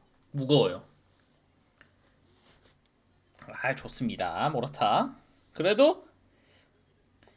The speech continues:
이게 보니까 공격성이 그렇게 높은 선수가 아니라서 막 엄청 막 페널티 박스 안에 집중적으로 들어가진 않네.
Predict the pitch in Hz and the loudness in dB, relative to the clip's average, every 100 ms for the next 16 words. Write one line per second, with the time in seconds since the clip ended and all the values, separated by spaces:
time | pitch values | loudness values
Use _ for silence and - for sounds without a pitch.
0 | - 147 214 220 - 226 240 - 220 123 | -6 2 6 6 6 2 2 4 4 4
1 | - - _ _ _ _ _ - - _ | 2 -10 _ _ _ _ _ -16 -16 _
2 | _ - 180 247 269 240 233 226 - - | _ -2 2 4 4 6 6 4 -2 -20
3 | - - 202 202 202 208 185 151 214 233 | -6 2 2 2 0 0 0 2 2 2
4 | 170 123 147 226 220 247 240 196 113 139 | 0 -2 0 4 4 4 4 6 6 6
5 | 180 147 190 110 85 - - - 147 208 | 4 4 2 0 -2 -10 -8 0 0 2
6 | - 269 233 - - - - _ _ _ | 0 0 0 -6 -18 -20 -20 _ _ _
7 | - - - - 120 - - - 220 220 | -20 -20 -18 0 0 0 -14 2 4 4
8 | 240 254 269 196 170 147 139 - - 233 | 2 0 6 6 6 4 2 -2 2 4
9 | 208 135 123 120 117 127 175 196 196 170 | 4 2 0 0 4 6 8 6 2 0
10 | 113 127 117 90 - | 0 2 0 -4 -8